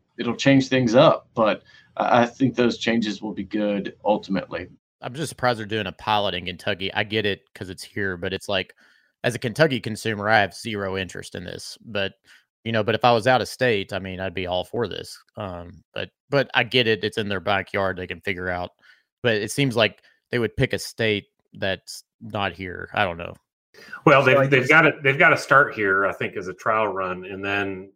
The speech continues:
Speaker 3: what they're, I think, gonna try to push on it is right now we only have, like, six or seven states or something that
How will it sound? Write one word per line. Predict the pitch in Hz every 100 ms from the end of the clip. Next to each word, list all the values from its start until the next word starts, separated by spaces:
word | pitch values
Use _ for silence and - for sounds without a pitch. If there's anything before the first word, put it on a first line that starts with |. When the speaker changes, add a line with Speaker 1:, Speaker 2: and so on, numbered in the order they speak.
| -
Speaker 3:
what | 113 98
they're, | 101 92 95
I |
think, | 117 120
gonna | 104 92
try | - 98
to | 87
push | - 220
on | - 95 92
it | 92
is | 92 101
right | 117 107
now | 117 117
we | 95
only | 98 90
have, | 90
like, | 92 85 -
six | - 92 -
or |
seven | - 98 85
states | - 90 85 -
or |
something | 87 - - 185
that | - 185